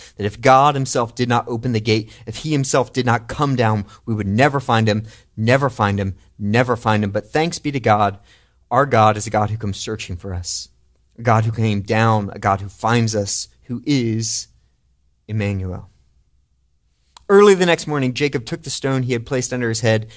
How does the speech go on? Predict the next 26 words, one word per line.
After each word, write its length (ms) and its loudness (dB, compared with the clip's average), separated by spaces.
and 80 -14
set 260 2
it 80 0
up 120 0
as 100 -2
a 60 0
pillar 380 -2
and 100 -4
poured 340 -2
oil 280 2
on 160 0
top. 360 0
And 100 -2
he 40 4
called 260 4
the 60 -12
place 260 0
Bethel, 720 2
though 120 2
the 100 -6
city 240 -2
used 300 -8
to 60 -12
be 100 -6
called 260 -6
Luz. 540 -6